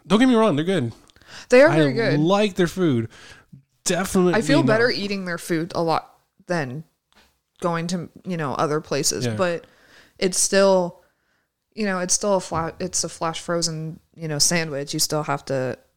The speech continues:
Speaker 2: heat it up. It's
Speaker 1: Yeah.
Speaker 2: still processed. It's still, it's not the best. It's,
Speaker 1: So,
Speaker 2: you know.
Speaker 1: so one time I went through Starbucks drive-thru where, uh, Carlos works, but this is a while ago. So Kirsty was working that morning, right?
Speaker 2: Mm-hmm.
Speaker 1: And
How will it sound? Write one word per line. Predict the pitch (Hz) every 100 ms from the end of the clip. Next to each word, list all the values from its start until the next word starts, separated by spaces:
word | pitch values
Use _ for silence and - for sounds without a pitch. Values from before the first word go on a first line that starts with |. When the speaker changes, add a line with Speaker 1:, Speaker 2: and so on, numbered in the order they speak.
| _ _
Speaker 2:
heat | - 190 180
it | 170
up. | 151 156 151
It's | 147 127
Speaker 1:
Yeah. | 113
Speaker 2:
still | 165
processed. | 170 - 170 165 - 156 160 - 160
It's | 180
still, | - 180 170 160
it's | 151 -
not | 170 -
the | -
best. | 160 139 110 - -
It's, | - -
Speaker 1:
So, | 135 131
Speaker 2:
you | 160
know. | 123
Speaker 1:
so | 151 156
one | 139 139 170
time | 180 170
I |
went | 147 143
through | - 139 123 117 98 -
Starbucks | - 131 131 127
drive-thru | 127 117 - 123 123
where, | 117 113 107 101 110
uh, | 107 95 71 - -
Carlos | - 120 120 117 131
works, | 123 - - - 147
but | 127
this | 139
is | 143
a | 127
while | 113 113 113 113
ago. | 110 107 104
So | -
Kirsty | - - 220 -
was | 143 117
working | 113 110 113 107
that | 101
morning, | 107 104 101 113
right? | 117
Speaker 2:
Mm-hmm. | 202
Speaker 1:
And | 120 120